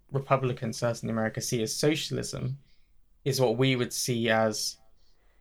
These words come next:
just things that we do. You know, the N H S for Americans is social, or for Republicans, sorry, is socialism. It's this crazy left-wing idea that you should be able to go and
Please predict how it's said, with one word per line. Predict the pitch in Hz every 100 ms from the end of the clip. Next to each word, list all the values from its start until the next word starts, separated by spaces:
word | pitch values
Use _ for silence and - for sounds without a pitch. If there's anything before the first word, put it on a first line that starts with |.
| _ _
just | 123 123 -
things | 127 120 110
that | 113
we | 110 113
do. | 139 127 139 - - - - - _ -
You | 123
know, | 107 107
the | 127 131
N | 135
H | 123 - -
S | 123 -
for | - 127
Americans | 117 117 123 120 113 110
is | 113 -
social, | 147 147 - -
or | 139 120
for | 120 123
Republicans, | 113 127 - - 113
sorry, | - - -
is | -
socialism. | 147 156 - - 131 - - - - - - - - -
It's | 143
this | 127
crazy | - - 156 156 135 120
left-wing | 117 135 131 - 131 120
idea | 113 120 123 113
that | 107 101
you | 110
should | - 113
be | 120 117
able | 113 113
to | -
go | 110 120 117 117 -
and | 117 113